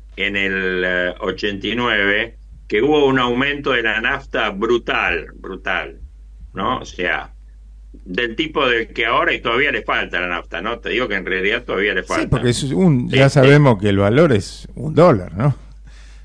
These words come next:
Speaker 1: Claro, por eso te digo, estamos hasta el litro, pero bueno,
Speaker 2: Estamos
Speaker 1: falta
Speaker 2: en ce-,
Speaker 1: poquito,
Speaker 2: estamos en
Speaker 1: digamos.
Speaker 2: cero setenta y cinco ahora. ¿Mm?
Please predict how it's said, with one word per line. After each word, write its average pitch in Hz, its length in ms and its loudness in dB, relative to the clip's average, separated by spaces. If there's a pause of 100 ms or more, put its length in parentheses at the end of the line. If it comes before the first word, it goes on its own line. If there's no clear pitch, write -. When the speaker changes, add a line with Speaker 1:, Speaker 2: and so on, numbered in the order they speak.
(640)
Speaker 1:
Claro, 123 420 0
por 165 140 -2
eso 131 180 -2
te 113 120 -2
digo, 110 120 0
estamos 160 360 -4
hasta 127 400 0
el 113 100 -2
litro, 151 340 -4
pero 160 220 -2
bueno, 175 240 2
Speaker 2:
Estamos 147 380 2
Speaker 1:
falta - 0 -
Speaker 2:
en 151 60 4
ce-, 156 200 6
Speaker 1:
poquito, 95 220 -6
Speaker 2:
estamos 117 80 6
en 156 220 8
Speaker 1:
digamos. 143 40 4
Speaker 2:
cero 165 240 8
setenta 135 460 6
y 135 80 2
cinco 107 320 0
ahora. 90 320 -4 (140)
¿Mm? 165 260 -10